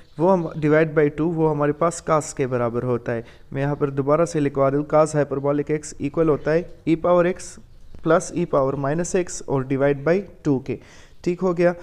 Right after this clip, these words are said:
तो यहाँ पर हम अगर ऐसा कर ले कि टू को मल्टीप्लाई डिवाइड कर ले तो हम इसमें cos hyperbolic x ला सकते हैं। तो e power टू एक्स plus e power minus two x divide by two हो जाएगा।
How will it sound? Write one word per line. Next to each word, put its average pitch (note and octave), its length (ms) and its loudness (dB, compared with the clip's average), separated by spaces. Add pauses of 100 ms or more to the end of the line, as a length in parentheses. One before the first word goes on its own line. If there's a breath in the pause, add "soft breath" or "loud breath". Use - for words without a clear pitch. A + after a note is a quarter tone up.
(260 loud breath)
तो D3+ 60 0
यहाँ F#3 220 4
पर G3+ 220 0
हम F3 440 0
अगर D#3+ 240 0
ऐसा D#3+ 260 0
कर E3 160 -2
ले E3+ 160 0
कि D#3 120 -2
टू D#3+ 240 0
को E3 180 0
मल्टीप्लाई D3 420 0
डिवाइड D3 320 2
कर E3 140 2
ले E3 160 2
तो D#3+ 140 0
हम D3 140 0
इसमें D3+ 260 -4
cos D3 240 2
hyperbolic C#3 600 -2
x - 260 -4
ला B2+ 140 2
सकते - 340 -8
हैं। B2+ 120 -2
तो C#3 100 -4
e C#3 100 -2
power C#3+ 320 0
टू D#3 80 2
एक्स F3+ 360 0
plus D#3 220 0
e D#3 60 0
power C#3+ 260 2
minus C#3+ 360 -4
two C#3+ 140 0
x C3+ 100 -10
divide C#3 300 0
by C3 120 0
two D#3+ 220 -2
हो E3+ 120 0
जाएगा। E3+ 400 2